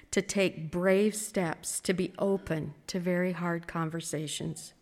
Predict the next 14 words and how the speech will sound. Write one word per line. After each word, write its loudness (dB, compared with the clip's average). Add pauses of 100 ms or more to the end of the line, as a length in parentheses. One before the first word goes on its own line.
(760)
to 0
care 8
for 4
one 2
another 4
when 4
we 6
do 4
not 2
feel 0
equipped -2
to 0
do -2
so, -8